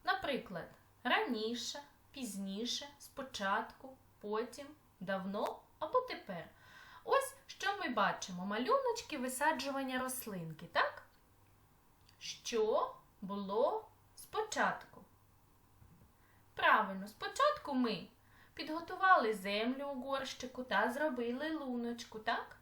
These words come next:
Що було потім? Потім ми посіяли зернятка, так? Що було пізніше?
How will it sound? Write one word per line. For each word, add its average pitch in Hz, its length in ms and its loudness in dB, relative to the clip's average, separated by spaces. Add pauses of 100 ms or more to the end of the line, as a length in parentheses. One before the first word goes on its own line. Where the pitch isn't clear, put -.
Що - 340 -4
було 254 460 0
потім? 330 480 2 (1300)
Потім 254 600 -4
ми 240 300 -2 (500)
посіяли 220 760 -2 (680)
зернятка, 254 880 2
так? - 460 2 (920)
Що 190 460 -4
було 285 540 0 (280)
пізніше? 311 840 -6